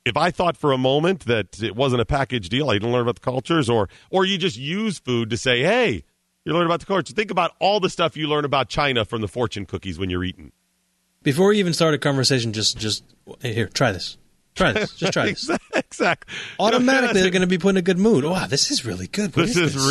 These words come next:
Speaker 1: really good. That's right. And you know whose that is, and you just, "Let me tell you about these people." So Ireland's at a disadvantage there, I admit it. Ethiopia probably at a
Speaker 2: What's wrong
Speaker 1: disadvantage,
Speaker 2: with, uh,
Speaker 1: too.
Speaker 2: uh, potatoes? You can have a fried potato,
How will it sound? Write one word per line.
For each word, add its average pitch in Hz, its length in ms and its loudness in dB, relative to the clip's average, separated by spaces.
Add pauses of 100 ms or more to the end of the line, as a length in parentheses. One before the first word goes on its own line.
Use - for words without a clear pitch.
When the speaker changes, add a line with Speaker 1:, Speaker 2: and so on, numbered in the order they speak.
Speaker 1:
really 147 240 2
good. 190 400 2
That's 147 240 -2
right. 180 400 0
And 147 140 -2
you 165 60 0
know 185 120 2
whose 180 220 0
that 175 200 2
is, 202 200 2
and 165 120 -4
you 156 60 -4
just, 151 240 -4 (440)
"Let 151 140 0
me 196 80 0
tell 254 220 0
you 247 100 2
about 170 240 0
these 120 240 -4
people." 95 460 -6 (1900)
So 160 180 2
Ireland's 175 520 2
at 147 80 2
a 131 60 2
disadvantage 107 580 -2
there, 107 140 2
I 101 80 4
admit 90 280 0
it. 73 200 -4 (680)
Ethiopia 147 560 0
probably 120 320 0
at 107 60 0 (100)
a 101 60 0
Speaker 2:
What's 165 200 2
wrong 196 160 4
Speaker 1:
disadvantage, - 20 2
Speaker 2:
with, 185 100 2
uh, 185 100 2
Speaker 1:
too. 90 80 -2 (100)
Speaker 2:
uh, - 100 -8
potatoes? 143 640 -2 (240)
You - 60 -20
can 123 100 -10
have 117 100 -6
a 110 40 -8 (100)
fried 101 360 -6
potato, 120 560 -2